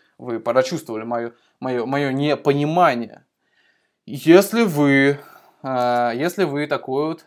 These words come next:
либерал-западник, вы, а, демократию, демократию, а, толкаете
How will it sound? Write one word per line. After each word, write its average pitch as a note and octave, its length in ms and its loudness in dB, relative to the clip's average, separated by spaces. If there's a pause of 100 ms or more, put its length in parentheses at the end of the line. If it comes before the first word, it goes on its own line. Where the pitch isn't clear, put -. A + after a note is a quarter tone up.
(120)
либерал-западник, B2 1300 0
вы, D3+ 280 -6 (300)
а, A2+ 300 -6
демократию, C3 1160 2 (200)
демократию, C#3 1120 -2 (300)
а, A#2 580 -4
толкаете C3+ 840 2